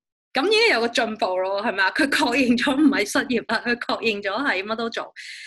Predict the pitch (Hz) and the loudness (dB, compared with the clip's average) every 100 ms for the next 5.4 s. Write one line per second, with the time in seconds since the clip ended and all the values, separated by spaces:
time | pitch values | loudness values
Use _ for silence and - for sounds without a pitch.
0 | - - - 415 523 392 311 277 226 262 | -18 -12 -4 -2 2 2 2 0 0 0
1 | - 320 311 320 240 247 240 226 254 247 | 0 2 0 0 -2 0 -2 -2 -4 -4
2 | 208 208 320 277 277 285 277 277 277 277 | -4 0 0 0 -2 -2 -4 -2 -2 -2
3 | 175 185 202 170 175 165 165 170 190 185 | -4 -4 -2 -4 -6 -10 -12 -14 -10 -4
4 | 170 - 208 214 254 349 403 415 - 175 | -4 -4 -4 -4 -2 -2 0 -4 -4 -2
5 | 185 190 185 - | -2 -2 -4 -6